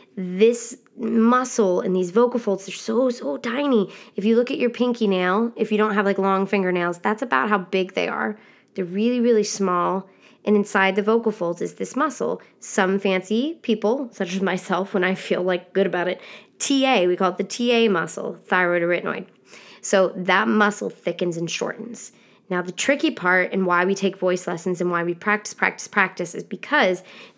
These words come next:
that muscle needs to learn how to coordinate with another muscle called the C T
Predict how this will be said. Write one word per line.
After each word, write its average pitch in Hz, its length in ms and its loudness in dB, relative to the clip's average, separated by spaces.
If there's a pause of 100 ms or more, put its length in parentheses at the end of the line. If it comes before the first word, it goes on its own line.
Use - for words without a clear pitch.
(100)
that 202 380 2
muscle 269 340 2
needs 190 240 0
to 202 100 -2
learn 190 240 2
how 175 140 -2
to 180 40 -4
coordinate 185 760 -4
with 170 140 -6
another 175 380 -2
muscle 160 480 -6 (300)
called 165 220 -4
the 165 60 -8
C 175 240 -4
T 185 500 -2